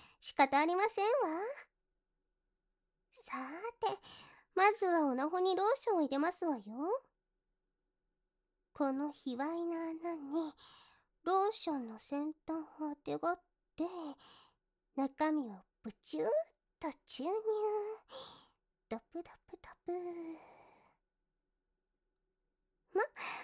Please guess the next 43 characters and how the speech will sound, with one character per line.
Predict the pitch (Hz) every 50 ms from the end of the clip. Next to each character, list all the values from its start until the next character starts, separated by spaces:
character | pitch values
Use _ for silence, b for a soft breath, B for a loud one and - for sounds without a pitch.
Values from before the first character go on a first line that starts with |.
| B B B _
こ | - 320 240
れ | 247 269 285
く | - 370
ら | 392 415 415
い |
で | 392 427 466
す | - -
わ | 494 427 359
ね。 | 320 320 370 415 480 480 - _ _ _ _ _ _ _ _ _ _ _ _ _ _ _ _ _ _ _ - -
そ | - 302
れ | 311 320
で | 330 359
は | 330 294 254 -
次 | - - 254 311 330
に、 | 330 311 - 302 B B B B B B B B B _
オ | - 285 294
ナ | 311 339 349
ホ | 359 370
の | 359 359
中 | 359 392 381 - 349
に | 311 277 240
ロ | 226 285 339 370
ー | 392
シ | - -
ョ | 320
ン | 277
を |
な | 240 226 240
じ | - - 247
ま | 277 302
せ | - - 330
る | 359 339
た | - 285 247
め、 | 240 240 262 - _ _ _ _ _ _ _ _ _ -
外 | - - 277 269 - 320
側 | 320 330 330 339 339
か | - - 349
ら | 330 311 277
オ | 262
ナ | 254 254 277
ホ | - - 320
ご | 311 320 311
と | - 339 339